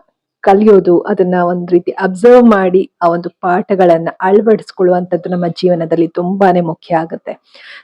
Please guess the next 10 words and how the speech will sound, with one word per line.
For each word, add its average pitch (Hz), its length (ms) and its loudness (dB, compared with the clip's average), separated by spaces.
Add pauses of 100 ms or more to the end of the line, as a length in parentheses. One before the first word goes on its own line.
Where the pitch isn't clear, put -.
(160)
So, 214 260 6 (680)
ಈ 196 120 -2
ಒಂದು 220 300 4
ಜೀವನದಲ್ಲಿ 185 760 0
ಎಷ್ಟು - 320 0
ಎಚ್ಚರಿಕೆಯಿಂದ 196 880 2
ಇದ್ರೂನು 196 560 2
ಸಾಲದು. 165 440 -4 (120)
ಯಾಕಂತಂದ್ರೆ, 180 1080 -2
ಇವತ್ತಿನ 196 480 0